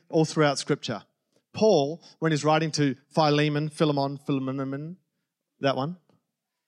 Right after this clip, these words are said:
he says, "I, Paul, a prisoner of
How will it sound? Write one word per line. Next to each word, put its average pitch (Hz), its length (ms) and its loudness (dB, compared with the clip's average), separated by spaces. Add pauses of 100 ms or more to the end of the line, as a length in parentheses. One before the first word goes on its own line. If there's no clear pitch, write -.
he 180 120 2
says, 165 280 2 (480)
"I, 175 160 4
Paul, 170 600 2 (420)
a 139 60 -4
prisoner 143 520 -2 (200)
of 151 400 2